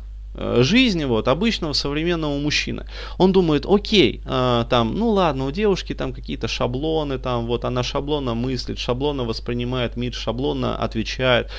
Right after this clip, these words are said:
а, шаблонно там говорит, шаблонно там, а, реагирует, э, там шаблонно манипулирует". Окей, я сниму с неё вот эту вот внешнюю маску,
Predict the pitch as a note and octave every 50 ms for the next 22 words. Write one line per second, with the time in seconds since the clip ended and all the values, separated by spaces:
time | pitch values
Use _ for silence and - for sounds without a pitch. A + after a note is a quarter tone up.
0 | - - - - - - A#2 A#2 - - C3 B2 C3 D3 D#3 D3+ D3 C3 B2+ B2+
1 | B2 A#2+ A2+ A#2 A#2+ A#2 A#2 A#2 B2 B2+ A#2+ - - - A2+ A2+ B2 C#3+ D3 C#3+
2 | B2 A#2 - A#2+ A#2 G#2+ - - A2 A2 A2 A2 G#2+ G#2 G#2 G#2 G2+ A2+ B2 B2+
3 | A#2+ A2 G#2 A2+ B2+ B2+ A#2 A2+ A2 G#2 G2 - - - G#2+ G#2+ G#2+ G#2 G#2+ G#2
4 | G#2 G#2 G2+ G2+ G2+ G#2 - A#2 A2 A2 G#2 F2+ G#2+ - - C3 B2 C3 D3+ D#3+
5 | D3+ D3 C3 B2 A#2+ A#2+ A#2+ A2+ - - A2 G#2+ G#2+ A2 G#2+ G#2 G2+ G2 - -
6 | - - - - - - - D#3+ D#3+ - F3+ B2 F2 - F2+ B2 B2+ F#3 G#3+ A3
7 | G3+ F#3+ - - - - F3 F3+ G3+ A#3 C4 C#4+ C#4+ - - - F3 E3 D3+ C#3
8 | B2 A2+ A2+ B2 B2 B2+ A#2 A2+ A2 A2 A2+ A2+ A#2+ B2 B2 A2 - - A2+ A2+
9 | A2 G#2 G#2 G2+ - - - -